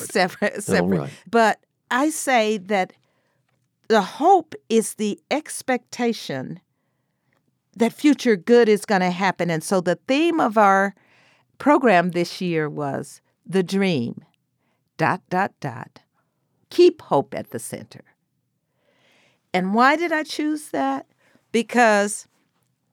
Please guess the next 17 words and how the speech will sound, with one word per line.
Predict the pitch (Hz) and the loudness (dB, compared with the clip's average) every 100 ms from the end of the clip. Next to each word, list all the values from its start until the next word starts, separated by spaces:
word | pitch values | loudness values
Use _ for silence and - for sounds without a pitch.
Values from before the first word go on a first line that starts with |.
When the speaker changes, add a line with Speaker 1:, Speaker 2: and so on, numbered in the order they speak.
| _ _ - | _ _ -14
Speaker 1:
I | - | -8
put | 180 254 - | 0 0 0
together | 220 202 185 | 0 2 4
a | 165 | 2
team | - 233 208 | 0 -4 -4
of | 180 | -6
young | 175 175 170 | -6 -8 -8
people, | 160 156 - - _ _ _ _ _ _ _ _ _ | -12 -16 -16 -20 _ _ _ _ _ _ _ _ _
and | 190 180 165 160 151 | 2 4 4 2 2
they | 185 190 | 4 4
said, | - 190 147 127 127 - _ _ _ _ _ | 0 2 2 2 -2 -6 _ _ _ _ _
"What | 180 185 233 349 403 392 - - _ _ 240 | -14 -4 2 4 2 0 -10 -20 _ _ 0
are | 240 | 0
you | 233 208 240 240 | 0 -2 0 0
leaving | 233 214 233 214 208 190 | -2 -2 -2 -2 -4 -6
for | 180 196 165 - | -6 -4 -2 -4
us?" | - - - | -8 -18 -20